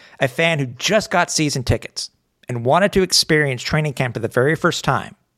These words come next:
if you have to get up at six A M or, or seven A M just to get there in time to, for the beginning of camp, and you don't put out any information, if you don't follow social media,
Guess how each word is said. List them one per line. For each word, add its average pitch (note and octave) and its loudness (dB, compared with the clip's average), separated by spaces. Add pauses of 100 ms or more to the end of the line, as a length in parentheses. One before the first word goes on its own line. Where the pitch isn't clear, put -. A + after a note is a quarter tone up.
(1040)
if C#3+ -4
you G#3+ 2
have B3+ 2
to - 2
get F#3 -2
up D#3 0
at A2+ -6
six - 0
A D3+ 0
M B2+ -2
or, - -4 (440)
or C3 4
seven F#3 2
A E3 4
M B2+ 2
just - 2
to D3 -4
get F3 0
there D#3+ 4
in C3+ -2
time C#3 0
to, - -6
for - -14
the A2+ 0
beginning E3 0
of A#2 -4
camp, - -4 (540)
and B2+ -2
you D#3 0
don't D4+ -2
put D4+ 2
out C4 2
any B3+ -4
information, A3 -2
if D3+ -4
you E4 2
don't A4 -4
follow C#4+ 0
social G#3+ 0
media, D4+ 0